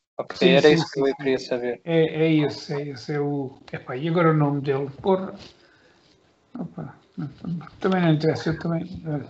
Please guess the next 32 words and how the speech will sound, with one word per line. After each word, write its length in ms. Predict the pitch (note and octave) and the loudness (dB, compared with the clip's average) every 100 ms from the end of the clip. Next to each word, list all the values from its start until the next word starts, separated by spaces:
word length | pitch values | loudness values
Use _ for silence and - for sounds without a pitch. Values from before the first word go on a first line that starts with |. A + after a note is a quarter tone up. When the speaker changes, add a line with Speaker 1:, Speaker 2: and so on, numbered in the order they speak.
| - - - _ _ _ - | -14 -20 -20 _ _ _ -2
Speaker 2:
é 80 | |
assim. 400 | G#3+ - G3 E3 - - - _ - - - - | 0 2 2 2 -4 -20 -20 _ -20 -20 -10 2
Speaker 1:
Mas, 240 | E3+ F3 - | 6 6 8
mas 240 | F#3+ F#3+ | 8 8
como 180 | G3+ G#3+ | 10 10
é 60 | |
que 160 | G#3 - | 10 8
tu 160 | G#3+ G3 | 6 10
vês 320 | G#3 G3+ F#3 | 10 10 10
a, 320 | F#3 F3+ E3 | 12 10 8
a... 400 | - D#3+ D#3+ D#3 - _ _ - - | 6 6 6 4 -4 _ _ -14 -8
e 200 | E3 F3 | 0 4
a, 100 | F3+ F3+ | 4 4
e 180 | F3+ F#3 | 4 6
a 60 | |
nível 320 | F#3 F#3 F3+ F3 | 6 8 10 10
nacional, 760 | E3+ D#3+ - E3 D#3 A2+ A2+ | 6 2 2 6 8 8 4
a 60 | C3 | 0
nível 360 | C#3+ C#3 C#3+ | 0 4 6
da 140 | D3 C#3+ | 6 4
fec 360 | - C#3+ - | 4 2 0
trans, 460 | - C3+ D3 D3 - | 4 6 6 2 -2
como 200 | - C#3 | -6 -4
é 80 | C#3 | -4
que 80 | - | -4
tu 120 | C#3+ | -8
vês 360 | C3+ C#3 C3 C3+ | -2 0 0 -2
a, 400 | B2+ B2 A#2+ - _ _ - _ _ _ _ _ _ _ _ _ _ _ _ _ _ _ _ _ - | -2 -2 -4 -12 _ _ -20 _ _ _ _ _ _ _ _ _ _ _ _ _ _ _ _ _ -12
o 40 | |
que 120 | - - | -6 4
tem 180 | D#3 | 6
sido, 360 | D3 - D#3 D#3 | 6 6 6 10